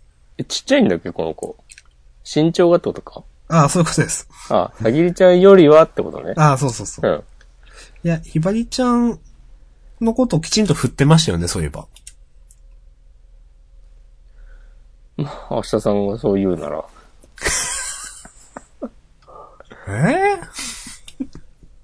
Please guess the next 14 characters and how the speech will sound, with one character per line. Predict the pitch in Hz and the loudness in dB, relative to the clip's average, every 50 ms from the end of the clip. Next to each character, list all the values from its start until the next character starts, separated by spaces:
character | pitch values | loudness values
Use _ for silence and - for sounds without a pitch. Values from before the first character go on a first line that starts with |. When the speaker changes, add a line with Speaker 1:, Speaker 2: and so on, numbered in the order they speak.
| - - - - _ - - | -20 -20 -20 -20 _ -12 -8
Speaker 2:
ー？ | - 165 - - - - | -6 -6 -6 -8 -12 -8
<laughs> | |
は | - 123 113 | -6 -6 -6
い。 | 110 - - _ _ - - - _ _ - | -6 -8 -14 _ _ -20 -20 -20 _ _ -4
じ | 147 143 139 147 | -4 -2 2 2
ゃ | 196 | 2
な | 208 | 2
か | - 208 | 2 0
っ | 165 - - 262 - | -2 -2 -6 -8 -6
た | - - 190 | -4 -2 -2
っ | 165 160 | -2 -2
け？ | - - - 139 120 - - - _ - _ - _ - - - - - - - - - - 160 165 - 175 170 165 - - - _ - - - - _ _ _ - _ - - _ _ _ _ _ - _ - - _ - - - _ - - - - _ - - - - - - _ _ _ - - - - | -4 -2 0 -2 -2 -2 -8 -20 _ -20 _ -20 _ -20 -20 -20 -20 -20 -20 -14 -6 -4 -4 -4 -6 -10 -18 -20 -20 -20 -20 -20 _ -20 -20 -20 -20 _ _ _ -20 _ -20 -20 _ _ _ _ _ -20 _ -20 -20 _ -20 -20 -20 _ -20 -20 -20 -20 _ -20 -20 -20 -20 -20 -20 _ _ _ -20 -20 -18 -12
う | 135 | -10
ん。 | 131 127 120 110 | -8 -8 -8 -10